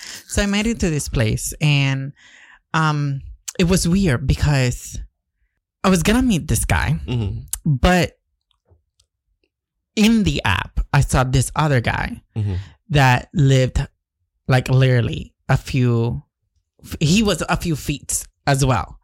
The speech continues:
Speaker 2: Uh-huh.
Speaker 1: And I was kinda like, I got panic in a way. 'Cause I, I, I tried to go to the guy, to the one that I already had, like, the things. And I was not gonna see it because it was, a, like, a glory hole.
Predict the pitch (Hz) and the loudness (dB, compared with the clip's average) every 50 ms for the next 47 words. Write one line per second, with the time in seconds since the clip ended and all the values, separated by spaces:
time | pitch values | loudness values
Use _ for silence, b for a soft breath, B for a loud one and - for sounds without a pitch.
0 | - - 110 95 98 92 95 95 - _ _ - 175 180 175 - 151 160 170 175 | -4 -2 0 0 0 0 -2 -4 -8 _ _ 0 0 2 2 2 2 2 2 2
1 | 170 170 160 - - - - - - - 196 202 208 190 165 143 120 - _ _ | 2 0 -2 -2 -4 -6 -8 -6 -2 -2 0 0 0 0 0 0 -2 -4 _ _
2 | _ _ - 147 156 151 143 143 - - _ - - 160 160 143 113 95 - - | _ _ -2 -2 0 0 0 -2 -2 -4 _ 0 0 2 2 0 -2 -4 -6 -10
3 | - - - 175 151 135 123 117 - - - - 180 160 - - 165 160 - - | -14 -6 -2 0 0 2 2 0 -2 -2 -2 -2 -2 -2 -2 0 0 2 2 2
4 | 170 170 170 - - - 170 151 - - 202 220 - - - 208 160 165 151 139 | 2 0 0 0 0 0 0 0 0 0 0 0 0 -2 -4 -2 0 2 4 4
5 | 143 156 156 - - 165 139 127 120 127 107 107 113 127 165 190 190 - 151 135 | 4 2 0 -2 -4 -4 -4 -2 0 2 2 2 2 0 0 -2 -4 -4 -2 -2
6 | 127 117 117 117 117 120 117 120 117 117 113 113 117 - - 117 113 113 113 110 | 0 0 0 0 -2 -2 -2 0 0 0 0 -2 -2 -2 0 0 2 2 2 0
7 | 104 - 107 - - - B B B B B B B B 147 139 131 - 123 117 | 0 0 -2 -4 -6 -10 B B B B B B B B -2 0 2 2 2 2
8 | 117 127 160 180 - - B B B B B B 170 165 175 170 185 170 180 190 | 2 0 0 -2 -6 -8 B B B B B B -2 0 0 0 0 0 0 -2
9 | 196 202 202 190 185 - - 214 170 - 120 127 131 143 131 - 135 127 127 113 | 0 -2 -2 -4 -4 -2 -2 -2 0 0 0 0 0 0 -2 -2 -2 -2 -2 -2
10 | 131 123 120 117 113 - - 127 127 131 143 131 123 127 - 113 120 127 - - | -2 0 0 -2 -2 -2 -4 -4 -2 0 2 2 2 2 0 -2 -2 -4 -6 -12